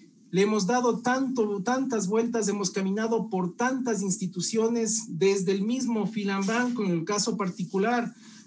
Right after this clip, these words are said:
a la Defensoría del Pueblo, la A G D cuando existió, el fideicomiso A G D, No Más Impunidad, Ministerio de Finanzas.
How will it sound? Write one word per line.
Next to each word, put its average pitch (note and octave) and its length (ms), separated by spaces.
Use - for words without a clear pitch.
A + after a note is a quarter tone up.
a E3+ 120
la F3+ 260
Defensoría F#3 640
del E3+ 200
Pueblo, G#3+ 400
la F3+ 140
A F3 60
G F3 160
D G#3 200
cuando F#3 240
existió, F3 580
el G#3 120
fideicomiso F#3 640
A F#3 80
G F#3 120
D, G3 140
No F#3 140
Más F3+ 180
Impunidad, E3+ 640
Ministerio F#3 640
de E3 140
Finanzas. G3+ 840